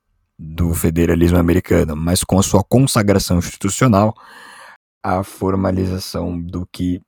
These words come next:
viria a ser, né, esta,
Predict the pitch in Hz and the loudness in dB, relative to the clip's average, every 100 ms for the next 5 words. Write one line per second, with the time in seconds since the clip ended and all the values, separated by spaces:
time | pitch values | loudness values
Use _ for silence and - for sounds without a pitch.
0 | - 87 101 117 135 143 123 - 98 95 | -18 -6 -2 0 0 0 -2 -4 0 0
1 | 107 _ _ - - - _ 185 180 190 | 0 _ _ -20 -20 -20 _ -8 -6 -8
2 | _ _ _ _ _ _ _ _ _ _ | _ _ _ _ _ _ _ _ _ _
3 | 92 82 82 - 85 82 80 73 | -6 -4 -4 -2 0 2 0 -2